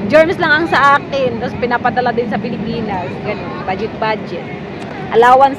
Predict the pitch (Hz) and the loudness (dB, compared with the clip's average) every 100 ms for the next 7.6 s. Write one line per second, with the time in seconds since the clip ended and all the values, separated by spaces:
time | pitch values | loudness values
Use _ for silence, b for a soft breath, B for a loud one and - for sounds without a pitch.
0 | 277 247 254 254 208 233 - 247 233 233 | 0 0 -4 -6 -4 -4 -2 -4 -4 -6
1 | 226 247 247 240 - - 254 233 240 233 | -4 -2 -2 -6 -8 -6 -6 -6 -4 -2
2 | 233 233 226 214 214 214 202 - - 247 | 0 0 0 -4 -6 -6 -8 -10 -10 -6
3 | 285 294 285 277 285 285 285 277 269 269 | -4 -4 -4 -2 0 2 2 0 0 0
4 | 285 247 254 254 247 240 240 233 233 226 | 0 0 0 -2 0 -2 -2 -2 -2 -2
5 | 214 220 240 233 208 - - 480 - 294 | -2 -2 -2 -2 -2 -6 -8 -8 -6 -6
6 | 269 269 262 233 240 240 254 240 247 247 | -2 -2 -2 -4 -2 -2 0 0 0 0
7 | 240 226 220 214 220 | 2 2 2 -2 -4